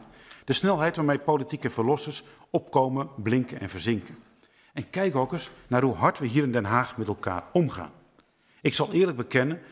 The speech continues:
dat ik na het debat over de regeringsverklaring voor het zomerreces een paar weken buikpijn had. En niet alleen ik, veel mensen uit onze achterban die ook positief zijn over de samenstelling van deze Kamer en de samenstelling van dit kabinet. Maar ik moet erbij zeggen, voorzitter,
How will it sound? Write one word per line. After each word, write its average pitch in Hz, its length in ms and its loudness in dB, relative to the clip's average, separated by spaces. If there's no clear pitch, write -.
dat 131 120 2
ik 135 80 2
na 143 100 4
het 120 100 2
debat 123 280 2
over 131 200 0
de 131 60 0
regeringsverklaring 127 800 0
voor 120 200 2
het 135 100 2
zomerreces 117 720 0
een - 180 -6
paar 123 220 2
weken 107 320 -2
buikpijn 123 540 0
had. 92 280 -10
En - 80 0
niet 139 120 4
alleen 139 200 2
ik, 165 240 -4
veel 170 240 4
mensen 139 440 -4
uit 135 160 0
onze 110 260 -4
achterban 117 640 0
die 127 160 -4
ook - 220 0
positief 185 460 2
zijn 131 340 -4
over 113 400 0
de - 80 -10
samenstelling 113 580 0
van 107 120 0
deze 98 240 -2
Kamer 113 460 0
en 127 100 0
de 113 60 0
samenstelling 107 540 0
van 98 100 -4
dit 104 140 0
kabinet. 92 480 -2
Maar 135 100 2
ik 139 60 0
moet 240 100 4
erbij 202 240 2
zeggen, 156 240 -4
voorzitter, 147 480 0